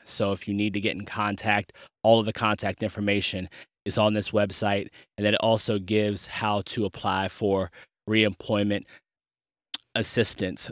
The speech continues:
So again, it's a phenomenal website. I love the fact that they do the updated D E O press releases. Again, that's florida jobs dot org. And to put it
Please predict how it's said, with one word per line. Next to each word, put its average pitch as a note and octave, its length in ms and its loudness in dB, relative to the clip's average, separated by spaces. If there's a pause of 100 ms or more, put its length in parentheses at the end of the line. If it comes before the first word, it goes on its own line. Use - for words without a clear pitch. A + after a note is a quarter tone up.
So A2 420 4
again, A2 380 4
it's - 140 -8
a A#2+ 40 -6
phenomenal B2 540 4
website. G#2 540 2 (340)
I A2 100 0
love A2 260 2
the G2+ 60 -8
fact G2+ 280 -2
that - 160 -6
they G2 160 2
do G2+ 260 0
the G2+ 160 0
updated G2+ 440 -2
D G#2+ 260 0
E F#2+ 60 2
O G2 80 0
press - 400 -2
releases. A#2 580 2 (260)
Again, G#2 360 6
that's G#2+ 180 4
florida C#3+ 460 8
jobs G#2+ 440 0
dot F#2 300 -2
org. A#2 380 6 (320)
And A#2+ 100 2
to A#2+ 100 0
put G#3+ 180 10
it C3+ 160 10